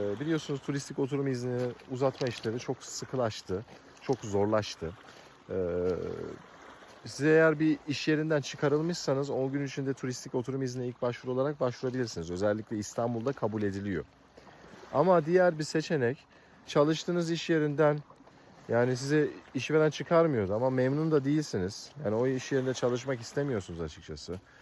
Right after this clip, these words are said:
Koşullardan memnun değilsiniz, insanlardan memnun değilsiniz. O yüzden yeni bir iş bulursanız çalışma izni transferi yapabilirsiniz.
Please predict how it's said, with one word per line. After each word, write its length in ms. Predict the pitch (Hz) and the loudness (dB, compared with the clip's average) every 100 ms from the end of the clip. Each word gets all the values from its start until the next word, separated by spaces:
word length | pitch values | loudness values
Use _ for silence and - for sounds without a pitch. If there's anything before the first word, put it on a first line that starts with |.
| - - | -6 -2
Koşullardan 600 | 127 135 127 123 117 117 | -2 0 2 2 2 0
memnun 280 | 117 113 | 0 -2
değilsiniz, 300 | 117 110 110 | -2 -4 -4
insanlardan 520 | 110 104 117 117 117 113 | -4 -2 0 2 0 -2
memnun 280 | 98 95 | -2 -4
değilsiniz. 460 | 92 90 - 139 - - - - - 156 - | -6 -8 -10 -12 -14 -20 -20 -20 -20 -12 0
O 120 | 156 | 2
yüzden 440 | 185 160 185 208 - - - | 2 4 4 4 -2 -18 -8
yeni 340 | 123 143 202 196 | 2 4 4 2
bir 140 | 185 | 0
iş 380 | 151 190 - - | 0 0 0 -2
bulursanız 600 | 160 208 - 151 185 - | -2 -2 0 0 0 -2
çalışma 400 | - 156 156 175 | 0 0 0 0
izni 200 | 151 165 | 0 -2
transferi 460 | - 139 127 - 143 | 0 2 2 0 0
yapabilirsiniz. 760 | 113 113 107 101 - - - | 0 0 0 -4 -6 -18 -18